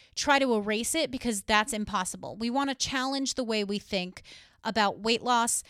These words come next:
We want to challenge why we think that weight loss is good and weight gain is bad. Why do we think that certain foods are good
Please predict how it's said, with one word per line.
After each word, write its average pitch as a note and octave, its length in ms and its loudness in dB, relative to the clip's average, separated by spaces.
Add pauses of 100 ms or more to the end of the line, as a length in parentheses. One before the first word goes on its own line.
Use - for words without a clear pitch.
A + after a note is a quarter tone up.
(320)
We B3 240 2
want C4+ 320 -2
to B3 480 0 (220)
challenge D#4+ 800 0
why D#4+ 720 0
we C4+ 440 2
think - 720 -6 (640)
that G#3+ 240 4
weight G#3 240 0
loss C4+ 380 2
is D#4+ 180 -2
good E3 440 -6 (200)
and G#3 240 -4
weight E3 220 -6
gain G3 320 -4
is B3 160 -8
bad. - 480 0 (300)
Why A3 360 4
do C#4 140 0
we C#4 140 0
think G#3+ 340 -6
that - 180 -2
certain A#3+ 500 -4
foods D4 600 -4
are F#4+ 200 0
good F3+ 400 -4